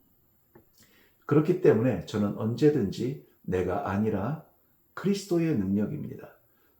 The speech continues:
그리스도의 이름입니다." 라고 고백하는 것입니다. 베드로와 사도들은 기회만 되면 그리스도를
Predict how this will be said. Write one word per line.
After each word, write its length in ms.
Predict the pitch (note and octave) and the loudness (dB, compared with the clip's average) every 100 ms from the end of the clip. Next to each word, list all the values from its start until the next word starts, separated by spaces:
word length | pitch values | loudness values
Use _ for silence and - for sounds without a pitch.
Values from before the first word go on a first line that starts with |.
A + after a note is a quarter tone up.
| - | -6
그리스도의 640 | - A2 - F#2+ G2+ C3+ - | -2 -2 -2 0 0 0 0
이름입니다." 760 | D3 E3+ D3+ F#2+ D3 - - _ _ _ _ - | 2 2 0 -4 -8 -14 -20 _ _ _ _ -8
라고 580 | F2+ E2+ F2+ A2+ D3+ - _ - | -4 -2 -2 -2 -6 -12 _ -8
고백하는 580 | A2+ A#2+ A#2+ G#2 G#2 C#3+ | -4 -2 -2 -4 -2 -4
것입니다. 520 | - - - - - - _ _ _ _ _ _ - - - | -6 -8 -12 -16 -20 -20 _ _ _ _ _ _ -20 -4 2
베드로와 440 | C#3 D3+ D3+ C#3 | 6 8 8 8
사도들은 720 | - C#3 C3 - - - - - _ _ - | 4 2 4 6 4 2 -4 -14 _ _ -4
기회만 800 | - D#3 C#3 C3 A#2 C#3+ F3+ - | 6 6 6 4 4 2 0 0
되면 480 | A#2+ C3 G#2+ D#2 - _ _ - | 0 0 0 -4 -10 _ _ -4
그리스도를 720 | A2 G#2 - - G2+ D#3 | -2 0 -2 -4 -4 -4